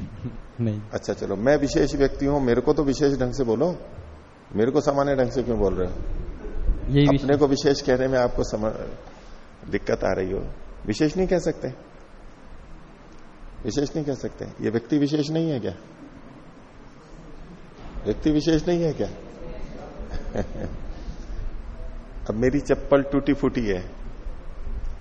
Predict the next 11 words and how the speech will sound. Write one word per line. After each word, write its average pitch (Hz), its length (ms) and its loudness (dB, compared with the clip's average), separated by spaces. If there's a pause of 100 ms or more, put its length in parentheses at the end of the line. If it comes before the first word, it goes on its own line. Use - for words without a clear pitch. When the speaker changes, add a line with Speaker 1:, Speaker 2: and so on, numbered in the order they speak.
(800)
Speaker 2:
तो 113 100 2
भी 123 100 2
कह 117 160 2
सकते 113 300 -4
हैं 123 80 -4
कि 139 60 -2
चप्पल - 440 2
विशेष, 101 640 -4 (1400)
नहीं 147 80 4
कह 202 100 6
सकते? 170 300 -2